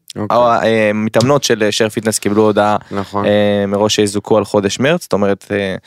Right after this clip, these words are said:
Speaker 2: אני מניח שהיא נלחמה על זה והבינה את הסיטואציה, והכריזה על הליך שנקרא פשיטת רגל, שהוא הליך ש-, אה, אה, עסק גדול נכנס לקשיים כלכליים, יוצר פשיטת רגל, ומה שנקרא, סוגר את, אה, אה,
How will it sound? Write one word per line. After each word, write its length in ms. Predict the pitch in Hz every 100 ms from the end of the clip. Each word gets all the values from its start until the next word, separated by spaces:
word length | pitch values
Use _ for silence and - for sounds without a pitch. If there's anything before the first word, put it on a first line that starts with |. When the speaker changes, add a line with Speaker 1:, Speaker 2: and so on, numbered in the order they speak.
| - - _ _
Speaker 2:
אני 140 | 104
מניח 420 | 101 101 107 107 -
שהיא 220 | 104 98
נלחמה 440 | 101 - 104 104
על 60 | 101
זה 140 | 104 95
והבינה 720 | 98 95 - 98 - 98 104
את 80 | 101
הסיטואציה, 640 | 101 - - 151 196 214 214 _ _ _ _ _ _ _ -
והכריזה 540 | 135 143 - 202 196
על 60 | 170
הליך 200 | 165 185
שנקרא 240 | 156 151
פשיטת 360 | 165 - 165 156
רגל, 220 | 165 156 131 - _ - - -
שהוא 200 | - 131
הליך 300 | 135 165 175
ש-, 80 | -
אה, 300 | 151 135 117 -
אה, 120 | 127 -
עסק 280 | 131 143 123
גדול 360 | 117 123 120 -
נכנס 380 | 107 110 107
לקשיים 420 | 101 104 - 104 107
כלכליים, 520 | 98 110 147 226 220 _ _ _ _
יוצר 200 | - 120
פשיטת 300 | 107 107 107
רגל, 300 | 143 196 196
ומה 240 | 135 123 113
שנקרא, 360 | 123 110 139 139 -
סוגר 420 | - 110 123 127
את, 140 | 120
אה, 160 | 113 107 101
אה, 180 | 104